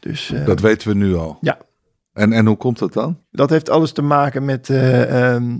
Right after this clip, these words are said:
Speaker 1: manier waarop, eh, eh, nu gas naar Eu-, naar Europa komt. Het komt via, ehm, hè, omdat we geen Russisch gas meer krijgen, bijna. Dus een deel van Europa, dat krijgt nog wel Russisch gas. Maar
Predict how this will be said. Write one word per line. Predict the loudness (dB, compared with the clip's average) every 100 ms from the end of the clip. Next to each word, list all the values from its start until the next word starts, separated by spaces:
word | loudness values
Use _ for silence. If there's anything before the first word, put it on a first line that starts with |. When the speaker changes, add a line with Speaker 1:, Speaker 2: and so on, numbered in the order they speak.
| -6
Speaker 1:
manier | -2 2 4 4 4
waarop, | 2 2 0 -2 -4
eh, | -2 0 -2 -4 -4 -4 -6
eh, | -6
nu | -6 -6
gas | -4 -4 -4
naar | -4 -4
Eu-, | -4 -6
naar | -2 -2
Europa | 0 0 0 0
komt. | 0 0 0
Het | -4 -4
komt | -2 0
via, | 0 2 4 2 2
ehm, | 2 2 0 -4 _ -20 -20 _
hè, | 0 2
omdat | 4 2 0
we |
geen | 0 2
Russisch | 2 0 -2 -2
gas | -2 -2
meer | -6
krijgen, | -4 -2 -2 -2 -2
bijna. | 0 2 0 -2 -4 -10
Dus | -12
een | -8
deel | -8
van | -4 -2
Europa, | 0 -2 -2
dat | -6
krijgt | -6 -4
nog | 0
wel | 2 2
Russisch | 0 -4 -4
gas. | -4 -2
Maar | -6